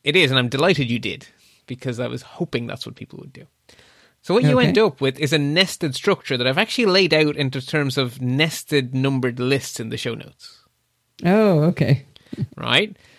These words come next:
Speaker 1: So what the code now does is it initializes some helper variables, it makes an ajax call to fetch the json data,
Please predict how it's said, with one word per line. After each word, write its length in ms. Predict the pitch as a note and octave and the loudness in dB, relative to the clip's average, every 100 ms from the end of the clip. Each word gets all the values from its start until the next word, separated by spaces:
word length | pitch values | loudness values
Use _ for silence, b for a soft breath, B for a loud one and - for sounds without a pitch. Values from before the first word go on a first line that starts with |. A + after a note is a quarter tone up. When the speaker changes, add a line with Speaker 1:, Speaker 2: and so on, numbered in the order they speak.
| b | b
Speaker 1:
So 140 | - E3+ | 0 2
what 160 | F3 | 2
the 40 | E3 | -2
code 380 | - A3+ C#4 A3 | 2 2 2 0
now 260 | G3+ G3+ | 2 2
does 420 | F3 G3+ C#3+ B2+ | 2 2 4 2
is 140 | C#3+ C3 | 0 0
it 100 | C#3 | 0
initializes 600 | C#3 F#3+ A3+ G#3 G#3 G#3 | 2 2 2 2 2 0
some 160 | A3+ G3 | 0 2
helper 280 | G3 G3 D#3 | 2 2 0
variables, 600 | A#2+ A#2 A#2 C#3 F3 - | 0 -2 0 -2 -2 -4
it 120 | B2+ | -2
makes 280 | C3+ G#3 - | 2 2 2
an 80 | F#3 | 0
ajax 340 | F#3+ E3+ D#3 | 2 0 -2
call 240 | - D3+ | 0 -2
to 100 | C#3 | 0
fetch 320 | C3 D3 D3 - | -2 -2 -2 -6
the 80 | C3 | -2
json 420 | C#3 D3 C3 G#2+ | 0 0 -2 -4
data, 460 | G#2 A2+ A#2 G3+ | -4 -4 -2 -4